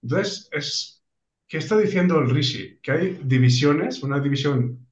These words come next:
que está gobernada por el Sol, ¿vale? Que son los doce signos, y otra gobernada por la Luna, que son los veintisiete nakshatras, ¿vale? Y cada segmento esférico en el cosmos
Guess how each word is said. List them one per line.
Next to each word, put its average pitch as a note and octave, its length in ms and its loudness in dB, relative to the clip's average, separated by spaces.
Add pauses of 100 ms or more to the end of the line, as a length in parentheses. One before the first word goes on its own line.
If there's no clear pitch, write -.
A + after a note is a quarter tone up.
que B2 100 -8
está C3 300 0
gobernada A#2+ 520 0
por A#2+ 160 0
el A#2+ 140 -2
Sol, D3 540 -6 (280)
¿vale? C#3+ 360 -4
Que B2 100 -8
son A2 200 -6
los A2 140 -6
doce A#2 240 -2
signos, D#3 520 -2 (360)
y B2 100 -2
otra C3 180 2
gobernada B2+ 480 4
por C3 160 2
la B2 100 6
Luna, D3 340 2 (240)
que A2+ 80 -14
son A#2+ 180 0
los B2 140 0
veintisiete - 600 -2
nakshatras, B2 800 -2 (260)
¿vale? C#3+ 340 -2
Y B2+ 80 -6
cada F3 220 0
segmento D3+ 540 0
esférico D3 480 0
en A2+ 80 -2
el G#2+ 120 -10
cosmos C#3+ 500 -4